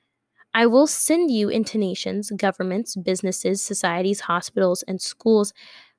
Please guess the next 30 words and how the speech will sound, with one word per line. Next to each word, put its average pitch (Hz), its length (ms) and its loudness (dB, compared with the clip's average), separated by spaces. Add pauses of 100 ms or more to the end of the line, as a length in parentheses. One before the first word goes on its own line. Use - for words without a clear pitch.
(600)
with 233 340 4
the - 260 -2 (140)
only 254 340 4
solutions 214 640 0
that 208 140 2
come 185 300 -4
from 196 300 -2
me. - 260 -2 (520)
Now, 226 160 2
of 233 100 -2
course, - 380 0
you 208 100 0
can 220 180 0
continue 277 400 -2
to 320 80 0
fight 196 360 -6 (520)
and 214 260 0 (460)
fight 220 360 -2
the 277 80 0
fights 220 360 0
that 214 100 -2
you're 208 180 2
fighting 190 380 -2
currently. - 640 -2 (1300)
But 226 240 2
when 254 300 4
doing 262 340 4
so, 208 460 -4 (380)
be 226 180 -2
still, 196 680 -4